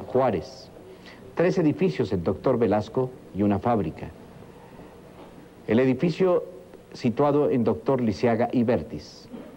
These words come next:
La parte trasera del edificio de los televiteatros. El edificio de Televisa también en Arcos de Belén.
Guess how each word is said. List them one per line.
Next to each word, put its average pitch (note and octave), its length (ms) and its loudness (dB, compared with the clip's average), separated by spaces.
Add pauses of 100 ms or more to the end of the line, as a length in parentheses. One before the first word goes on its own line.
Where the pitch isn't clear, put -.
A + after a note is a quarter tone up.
(680)
La B2 180 0
parte D#3+ 260 0
trasera D#3 460 2
del A#2+ 240 2
edificio C#3 680 0
de B2+ 80 4
los F#2+ 200 0
televiteatros. A2+ 1040 0 (880)
El A#2+ 200 4
edificio C3 440 2
de C#3 80 4
Televisa A#2 520 2
también A#2+ 460 0
en G2+ 180 0
Arcos G2+ 420 0
de G2+ 160 2
Belén. G2+ 460 2